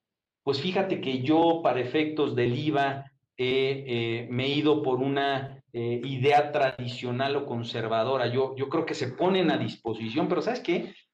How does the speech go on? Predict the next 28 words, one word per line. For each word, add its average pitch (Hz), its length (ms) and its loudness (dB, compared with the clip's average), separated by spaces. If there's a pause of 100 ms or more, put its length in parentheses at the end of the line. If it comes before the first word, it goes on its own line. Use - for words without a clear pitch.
(180)
Mejor 226 260 0
yo 214 140 6
voy 185 160 8
a 160 80 6
retener. 120 640 -2 (100)
¿Por 151 160 0
qué? 190 360 0 (800)
Porque 151 300 4
al 151 100 4
final, 185 500 2
pues, 156 140 -2
la 135 120 0
retención 135 680 0
me 151 80 2
puede 151 220 4
implicar 151 460 0
un 151 240 -2
desfase 139 580 -2
financiero, 135 600 -2
si 156 160 -4
tú - 240 -12
quieres, - 480 2
para 113 140 -2
efectos 135 300 -8
del 117 140 -2
acreditamiento 123 800 -4
del 170 160 4
iva, 160 300 0